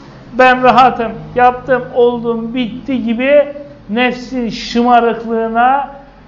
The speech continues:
rehavetine asla kapılmayacak. İşte bunları yaptığı zaman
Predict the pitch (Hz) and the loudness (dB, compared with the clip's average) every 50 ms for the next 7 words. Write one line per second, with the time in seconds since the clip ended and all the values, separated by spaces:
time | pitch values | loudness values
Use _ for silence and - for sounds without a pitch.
0 | - 202 233 233 220 240 254 247 240 226 226 220 214 220 226 240 240 262 262 269 | -2 0 2 2 4 4 4 4 4 2 -2 -6 -6 -6 -8 -8 -6 -6 -6 -6
1 | 277 262 262 - - - 254 240 196 - - - 233 226 226 220 - 208 202 208 | -8 -10 -12 -16 -8 -6 -4 -4 -4 -6 -8 -4 -4 -4 -4 -4 -6 -8 -6 -6
2 | 226 220 214 214 208 202 214 254 262 254 254 254 - - - - - 254 233 - | -8 -8 -8 -8 -8 -4 -2 0 0 0 -2 -6 -14 -20 -20 -16 -12 -10 -10 -8
3 | - - 233 220 214 220 214 214 220 214 208 208 208 214 214 214 214 214 214 226 | -4 -2 -2 -2 0 -2 -2 -2 0 0 0 0 0 0 -2 -2 -2 -6 -6 -6
4 | 226 220 220 202 220 220 220 233 240 254 269 - - | -4 -4 -2 -2 -2 0 2 2 0 0 -2 -6 -12